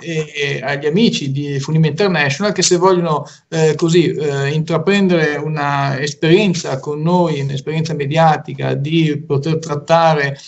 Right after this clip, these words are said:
eh, un, eh, settimanale o un quindicinale,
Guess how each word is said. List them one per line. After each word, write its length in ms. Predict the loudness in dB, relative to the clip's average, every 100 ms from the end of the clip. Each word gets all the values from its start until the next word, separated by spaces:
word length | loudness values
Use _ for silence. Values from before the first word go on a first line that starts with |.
| -20 -18
eh, 520 | -4 0 0 2 0 0
un, 360 | 4 6 6 6
eh, 640 | 2 0 -2 -2 -2 -2
settimanale 680 | -2 -4 -4 -2 2 2 2
o 80 | 0
un 120 | -2
quindicinale, 1080 | -4 -6 -6 -6 -4 -2 -2 0 0 0